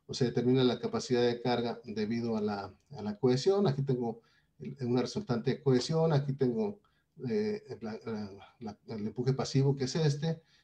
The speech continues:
aquí tengo otro, eh, empuje que es debido a la sobrecarga que tengo acá, etcétera, ¿no? Entonces, haciendo, eh, una, la determinación de los empujes pasivos, que no es otra cosa más que trigonometría y geometría en estas figuras,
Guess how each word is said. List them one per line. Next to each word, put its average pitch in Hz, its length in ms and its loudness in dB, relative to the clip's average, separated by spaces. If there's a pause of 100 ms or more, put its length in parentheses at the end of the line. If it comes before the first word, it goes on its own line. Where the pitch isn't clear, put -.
aquí 117 220 -4
tengo 117 540 4
otro, 120 260 -2 (600)
eh, 107 320 -4
empuje 120 420 -2
que 127 80 0
es 110 100 0
debido 117 260 2
a 113 40 2
la 107 100 -2
sobrecarga 110 380 -4
que 110 60 -8
tengo 123 180 -4
acá, 139 200 0
etcétera, 135 460 2
¿no? 147 180 2 (460)
Entonces, 190 640 6 (420)
haciendo, 170 720 6 (640)
eh, 120 460 -2 (720)
una, 139 480 4
la 135 100 2
determinación 127 380 2
de - 60 0
los 139 120 0
empujes 143 360 -2
pasivos, 143 720 2 (560)
que 120 80 0
no 113 60 2
es 143 60 -2
otra 143 220 4
cosa 143 300 4
más 110 180 0
que - 140 -4
trigonometría 110 800 2
y 127 60 4
geometría 123 440 0
en 127 60 2
estas 143 240 0
figuras, 165 460 -2